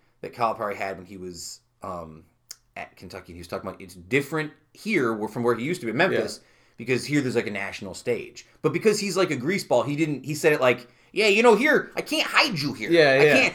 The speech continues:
Speaker 1: and
Speaker 2: yeah.
Speaker 1: I can't hide you here" became a
Speaker 2: "I can't hide
Speaker 1: ongoing
Speaker 2: you
Speaker 1: joke
Speaker 2: here."
Speaker 1: for years between me and my friends. So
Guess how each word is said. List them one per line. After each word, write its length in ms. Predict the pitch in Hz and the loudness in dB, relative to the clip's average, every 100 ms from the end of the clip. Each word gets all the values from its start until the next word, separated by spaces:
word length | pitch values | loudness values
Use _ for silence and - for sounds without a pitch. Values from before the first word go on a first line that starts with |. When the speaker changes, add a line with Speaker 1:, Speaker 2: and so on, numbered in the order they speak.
| - | 4
Speaker 1:
and 160 | 175 139 | 6 8
Speaker 2:
yeah. 100 | 131 | 8
Speaker 1:
I 80 | - | 8
can't 320 | 233 226 165 | 6 0 2
hide 320 | 170 170 143 | 4 4 2
you 80 | 147 | -4
here" 220 | 135 127 | -2 -4
became 400 | 123 123 135 131 | -4 -6 -4 -2
a 180 | 120 117 117 | -2 -2 -2
Speaker 2:
"I 120 | 135 | -2
can't 60 | 123 | 2
hide 320 | 160 170 190 | 8 10 10
Speaker 1:
ongoing 360 | 185 185 180 | 10 10 10
Speaker 2:
you 80 | 170 151 | 6 6
Speaker 1:
joke 300 | 156 147 123 | 8 8 4
Speaker 2:
here." 140 | - - - - - - | -2 -14 -18 -20 -10 -2
Speaker 1:
for 100 | 147 | -2
years 540 | 135 170 220 165 123 | 0 4 6 6 4
between 220 | 127 151 | -2 0
me 60 | 147 | 2
and 60 | 143 | 2
my 80 | 135 | 2
friends. 280 | 143 131 | 2 0
So 240 | 123 127 | 2 0